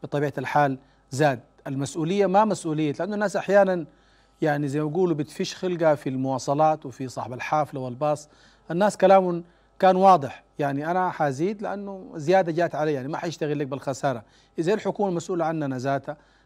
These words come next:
ما اشتغلت معنا بالخسارة، شافت عجزها وين ودف-، ودفع، وبندفع فيه جميعًا، يعني. فبالتالي حقول الناس ما تحمل على ال-، سائقي الأجرة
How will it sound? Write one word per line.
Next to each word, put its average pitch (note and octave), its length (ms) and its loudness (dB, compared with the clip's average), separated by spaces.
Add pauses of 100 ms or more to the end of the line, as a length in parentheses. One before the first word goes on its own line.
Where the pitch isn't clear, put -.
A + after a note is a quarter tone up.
(160)
ما A3+ 260 -2
اشتغلت F#3 420 0
معنا D3+ 220 0
بالخسارة، C3 520 -8
شافت F#3+ 360 -6
عجزها E3 300 -2
وين G3+ 240 -2
ودف-، G#3 240 -10
ودفع، F3+ 300 -2
وبندفع F3+ 380 -4
فيه - 120 -8
جميعًا، G3 420 0
يعني. A2+ 260 -8 (480)
فبالتالي D#3 360 4
حقول G3+ 160 0
الناس G#3 220 0
ما A3 100 4
تحمل G3 360 0
على D3 220 0
ال-، B2+ 320 -6 (440)
سائقي D3+ 480 -4
الأجرة C#3+ 540 -2